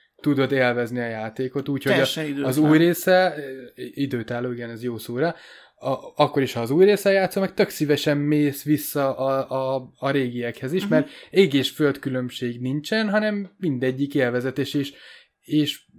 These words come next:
Speaker 1: a, a pályák is úgy vannak kialakítva, hogy azért mindegyik részben volt egy-két kiemelkedő, meg egy-kettő, amilyen futottak még kategória,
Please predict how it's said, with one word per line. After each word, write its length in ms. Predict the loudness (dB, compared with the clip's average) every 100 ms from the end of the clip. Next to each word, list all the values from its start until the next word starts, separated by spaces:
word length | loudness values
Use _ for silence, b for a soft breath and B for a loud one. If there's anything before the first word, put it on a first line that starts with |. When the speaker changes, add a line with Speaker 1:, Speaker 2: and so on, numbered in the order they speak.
| -20 -20 -20 _ _ _
Speaker 1:
a, 260 | -4 -2 -2
a 100 | 2
pályák 460 | 4 4 2 -2
is 120 | -4 -4
úgy 160 | -4
vannak 280 | -4 -6 -6
kialakítva, 760 | -2 0 0 0 -2 2 2 2 B B B
hogy 180 | 2 4
azért 380 | 6 4 4 4
mindegyik 600 | 2 2 0 -2 -6 -2
részben 680 | -2 -2 -2 -2 -2 -6 -2
volt 420 | 0 0 -2 -4
egy-két 560 | -4 -4 -6 -10 -10 -4
kiemelkedő, 1040 | 0 2 2 2 0 -2 0 0 2 2
meg 260 | 2 0 0
egy-kettő, 560 | -2 -2 -6 -4 -4
amilyen 440 | -4 -4 -6 -8 -6
futottak 540 | -6 -4 -4 0 0
még 160 | 0 0
kategória, 800 | -2 0 -2 0 0 2 2